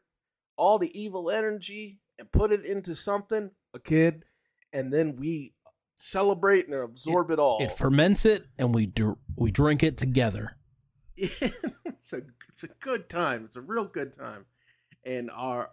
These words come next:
Speaker 1: our, our new homie here, um, I can't remember his name for the life of me because it's been a day since I watched it, and that's, that's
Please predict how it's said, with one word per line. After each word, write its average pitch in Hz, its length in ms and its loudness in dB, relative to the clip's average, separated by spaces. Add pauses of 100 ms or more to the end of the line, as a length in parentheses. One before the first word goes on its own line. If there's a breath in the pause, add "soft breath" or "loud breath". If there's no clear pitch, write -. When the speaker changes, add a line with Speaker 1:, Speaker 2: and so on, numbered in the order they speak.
Speaker 1:
our, 135 340 -4
our 131 220 -10
new 180 260 0
homie 180 380 0
here, 170 400 0 (580)
um, 107 600 -10 (120)
I 131 80 -14
can't 165 260 -4
remember 156 320 -6
his 135 140 -10
name 139 200 -8
for - 80 -16
the 127 60 -8
life 151 260 -4
of - 40 -20
me 147 220 -10
because 123 340 -16
it's 113 140 -20
been 135 240 -12
a 123 80 -8
day 139 260 -6
since 131 300 -14
I 120 80 -10
watched 135 380 -6
it, 123 160 -10
and 120 100 -14
that's, - 340 -16
that's 131 360 -14